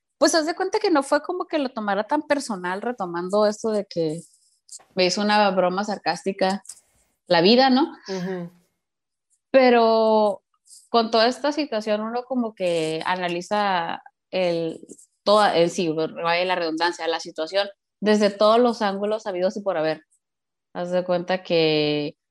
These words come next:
Speaker 1: lo veo desde todos lados, lo veo desde el lado de la paciencia, lo veo desde el lado, este, de la empatía, lo veo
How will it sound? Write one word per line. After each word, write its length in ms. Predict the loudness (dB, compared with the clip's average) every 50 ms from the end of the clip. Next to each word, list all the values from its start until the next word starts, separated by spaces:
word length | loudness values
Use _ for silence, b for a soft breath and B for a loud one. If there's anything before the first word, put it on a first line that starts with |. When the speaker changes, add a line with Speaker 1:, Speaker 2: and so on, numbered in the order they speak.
| _ _ _ _ _ -4
Speaker 1:
lo 240 | 0 4 4 6 6
veo 380 | 6 6 6 6 4 4 2
desde 260 | 2 0 0 0 0
todos 380 | -2 -2 -4 -2 -2 -2 -2 -4
lados, 460 | -4 -4 -4 -4 -4 -6 -6 -8 -8
lo 640 | -8 -8 -6 -4 -4 -4 -4 -4 -4 -4 -6 -4 -2
veo 240 | -2 0 0 0
desde 240 | 0 0 -2 0 -2
el 60 | -4
lado 180 | -2 -2 -4 -4
de 80 | -6 -10
la 100 | -12 -14 -14
paciencia, 800 | -16 -6 0 2 2 2 2 0 -2 -2 -2 0 0 0 0 0
lo 140 | 0 0 -2
veo 180 | -2 -2 -2
desde 300 | -2 -2 -2 -2 -2 -4
el 80 | -2 -2
lado, 480 | -2 -2 -2 -2 -2 0 0 -2 -4 B B B B B B B B B B B 0
este, 1040 | 2 2 2 0 -2 -12 -12 _ 0 2 4 4 6 4 4 4 4 2 0 0 -2 -2
de 100 | -2 0
la 120 | 0 0
empatía, 840 | -2 -4 -6 -10 -12 -8 -6 -6 -4 -2 -2 -2 -2 -2 -2 -2
lo 220 | -4 -4 -6 -6 -4
veo 840 | -4 -6 -4 -4 -4 -4 -4 -4 -6 -6 -8 -8 -10 -12 -16 -18